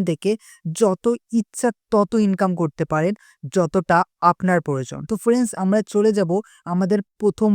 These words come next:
পয়েন্টের দিকে। আমাদের প্রথম পয়েন্ট হলো ড্রপশিপিং। হ্যাঁ ফ্রেন্ডস, ড্রপশিপিং এমন একটি ব্যবসার মডেল, যেখানে আপনার কাছে কোনো প্রকারের প্রোডাক্ট থাকে না, শুধুমাত্র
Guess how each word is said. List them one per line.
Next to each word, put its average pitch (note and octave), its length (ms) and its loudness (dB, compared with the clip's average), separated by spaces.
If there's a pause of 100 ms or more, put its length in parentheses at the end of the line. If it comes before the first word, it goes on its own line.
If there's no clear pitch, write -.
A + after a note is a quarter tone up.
পয়েন্টের D3 400 0
দিকে। C3+ 180 -10 (380)
আমাদের A3 320 4 (160)
প্রথম A#3 280 -2 (140)
পয়েন্ট A#3 340 2
হলো F#3+ 160 0 (320)
ড্রপশিপিং। F#3+ 560 -2 (300)
হ্যাঁ F#3 240 2
ফ্রেন্ডস, E3+ 260 -4 (400)
ড্রপশিপিং G#3+ 600 -2 (300)
এমন A#3+ 240 2
একটি A3+ 260 -4
ব্যবসার E3+ 360 0 (100)
মডেল, D#3 260 0 (360)
যেখানে A#3 340 2 (240)
আপনার A#3 360 0
কাছে F#3 220 0 (240)
কোনো A3 180 0 (160)
প্রকারের G#3+ 460 2 (140)
প্রোডাক্ট A3 340 0 (100)
থাকে D3 240 -8
না, C#3+ 60 -12 (300)
শুধুমাত্র F#3+ 540 0